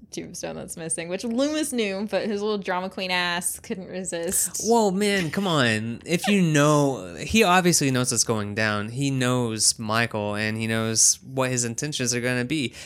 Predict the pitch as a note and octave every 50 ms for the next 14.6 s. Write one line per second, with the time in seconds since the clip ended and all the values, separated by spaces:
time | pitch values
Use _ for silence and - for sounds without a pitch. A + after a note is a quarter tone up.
0 | - - D3+ C#3 - A3+ - - E3+ F3+ F#3 F#3 F3+ E3+ E3 D#3 C#3 C3 B2 B2
1 | C3 C3+ C#3 C3+ B2 A#2+ A#2 A#2 A2+ C3 C3+ C3 B2+ - - C#3 C3+ B2+ B2 A#2
2 | A#2+ - C3 B2+ B2+ B2 A#2+ A2+ A2 A2 G#2+ - - - - - - - C#3+ C3+
3 | C3+ C3+ - - - C#3+ C#3 C3 C3 - - A2 G2 F#2+ F#2+ F#2+ G2 - - -
4 | _ _ - - - A#2 - - E3 E3 D#3 C#3 B2+ A#2 G#2+ G#2 G#2 - - -
5 | - - _ _ _ _ - _ _ _ _ _ _ - B2+ B2 D#3+ F3 F3 F3+
6 | F#3+ F#3+ F3 D#3 D#3 C#3+ C#3 C#3 - - - A#2+ A2+ A#2 A2+ G#2+ A2+ A#2 B2 B2+
7 | B2+ B2+ C3 B2+ B2+ B2+ C3+ C3+ C3+ C#3+ D3 D3 - D#3 C#3+ C#3 C3 A#2+ A2+ G2+
8 | G2+ G#2 - - - - - _ - C#3+ D3 C#3+ C#3+ C#3+ C3+ C3+ C3 B2 A#2+ A2+
9 | A2 - - A#2+ A2+ - - B2 A#2 A2+ G#2 G#2+ A2 A2 G#2 F#2+ F#2+ G2+ A#2 B2
10 | - C3 B2+ C3 C3+ C#3 B2+ - - D3 D3+ D#3 E3 F#3 F#3+ F#3 F3+ - G#3 G3+
11 | G#3 G#3 A3 - - - A3+ A3 G#3+ G#3 G#3 G#3 G#3+ - - - - - G#3 G3
12 | F3+ F3 F3 E3+ E3+ E3 - - - - - - F#3 F3 F3 F3+ F#3 F#3 F3+ F3
13 | - - F3+ F#3 - F#3 F#3 F3+ - - F3 E3 F3 F#3+ - - F#3 F3 - F3+
14 | - F#3+ F3 E3 E3+ E3 E3 E3+ E3+ E3 E3 E3